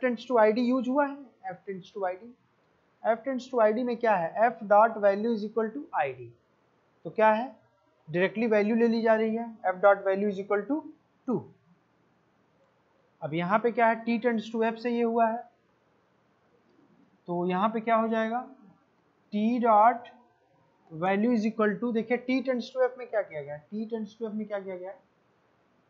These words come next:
T dot value is equal to F dot value, तो T dot value is equal to F dot value is equal to F dot value क्या है, F की value क्या है, टू। तो यहाँ पे भी value क्या हो गया,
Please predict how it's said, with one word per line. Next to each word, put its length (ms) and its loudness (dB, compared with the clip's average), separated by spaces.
T 60 0
dot 260 4
value 300 2
is 100 -4
equal 240 2
to 80 2
F 160 4
dot 220 0
value, 320 -16
तो 60 -20
T 160 -4
dot 240 2
value 300 2
is 120 0
equal 280 0
to 100 -6
F 240 -2
dot 380 -2
value 420 0
is 160 -4
equal 280 0
to 120 2
F 120 -2
dot 180 2
value 280 2
क्या 140 0
है, 200 -2
F 120 -10
की 60 -12
value 260 -2
क्या 140 -6
है, 100 -10
टू। 80 -6
तो 920 -16
यहाँ 180 -2
पे 100 -4
भी 120 0
value 280 0
क्या 160 -2
हो 140 0
गया, 160 -6